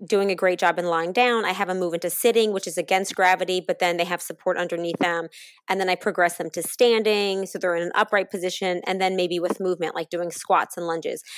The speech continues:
And, like, that whole progression could take two months. So it's not like they're doing this, you know, every week. Um,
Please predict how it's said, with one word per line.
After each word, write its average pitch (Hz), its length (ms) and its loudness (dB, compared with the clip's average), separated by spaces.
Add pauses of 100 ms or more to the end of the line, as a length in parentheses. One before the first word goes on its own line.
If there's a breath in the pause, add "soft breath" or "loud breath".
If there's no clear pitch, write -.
(180 loud breath)
And, 262 120 4
like, 277 140 -2
that 403 240 4
whole 269 200 8
progression 208 520 2
could - 180 -2
take 196 260 0
two 233 220 2
months. 180 500 0
So 220 140 8
it's 220 160 2
not 240 240 4
like 262 160 4
they're 202 100 4
doing 202 300 4
this, 190 260 0 (260)
you 202 120 2
know, 180 180 2
every 190 280 4
week. 175 540 -2 (440 loud breath)
Um, 185 280 4